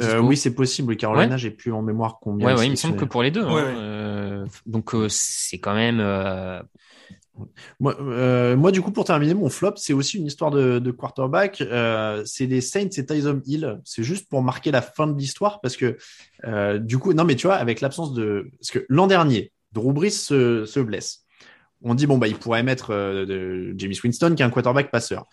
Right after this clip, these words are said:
Speaker 1: Non, finalement, on adapte toute l'attaque pour Taysom Hill. Et on gagne avec, et il faut gagner avec parce qu'on lui a donné un contrat, et apparemment, il y a une sorte de mission de Sean Payton qui doit le faire jouer.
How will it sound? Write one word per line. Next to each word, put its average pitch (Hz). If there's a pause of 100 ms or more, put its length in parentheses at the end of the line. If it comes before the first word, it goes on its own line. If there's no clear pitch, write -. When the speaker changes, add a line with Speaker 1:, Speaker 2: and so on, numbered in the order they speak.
(400)
Speaker 1:
Non, 143
finalement, 131
on 143
adapte 147
toute 170
l'attaque 170
pour -
Taysom 135
Hill. 101 (300)
Et 135
on 127
gagne 117
avec, 143
et -
il 110
faut 180
gagner 143
avec 151
parce 135
qu'on -
lui 120
a 113
donné 139
un 127
contrat, 151
et 123
apparemment, 123
il 143
y -
a -
une 107
sorte 123
de 117
mission 143
de 147
Sean 123
Payton 123
qui 131
doit 127
le 113
faire 117
jouer. 104